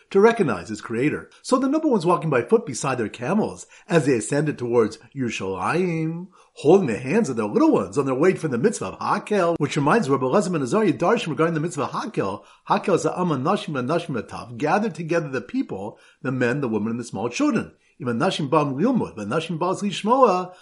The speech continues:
Tav Lamabayim. We can understand the men come to learn and the women come to hear, but what did the small children come for? Kedei Liten Schar L'Mivehen. It's in order to give schar to those who bring them. So the noble ones walking by foot beside their camels as they ascended towards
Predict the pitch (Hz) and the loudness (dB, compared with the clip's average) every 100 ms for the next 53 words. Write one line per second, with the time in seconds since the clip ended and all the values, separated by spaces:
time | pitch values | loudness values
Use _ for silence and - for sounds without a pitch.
0 | _ - 170 165 139 143 117 104 95 143 | _ 0 0 2 0 0 0 -2 -2 -4
1 | 156 165 196 - 175 139 131 170 151 151 | -2 -2 -2 -2 -2 -2 -2 -4 -4 -6
2 | 123 151 202 139 147 160 151 151 160 208 | -2 0 0 0 -4 -4 -6 -6 -2 4
3 | 269 185 - - _ 127 107 156 - 147 | 4 4 0 -20 _ -6 4 4 4 -4
4 | 117 143 151 151 147 147 170 196 269 269 | -6 0 -2 0 -4 -4 -2 -2 -2 -4
5 | 165 - 160 180 175 208 185 - 277 220 | -4 -2 4 4 4 0 -2 -2 0 0
6 | 151 156 160 147 131 110 117 156 196 170 | 0 4 4 4 2 -4 -4 -4 -2 -2
7 | 170 202 - 262 - 180 240 208 104 - | -4 -6 -2 -2 0 4 8 8 6 -6
8 | 110 117 131 85 - - - - 233 220 | -4 -4 -4 -6 -10 -20 -10 2 4 4
9 | - 233 240 311 254 175 170 175 170 127 | 2 2 4 4 2 4 2 2 0 0
10 | 107 - 220 220 104 139 117 - 131 160 | -2 4 4 4 -4 -2 -2 -4 -4 -2
11 | 165 85 - _ - - 147 117 117 104 | -2 -6 -14 _ -20 -2 -2 2 0 0
12 | 143 156 117 131 123 113 - | -2 -2 -2 2 4 4 0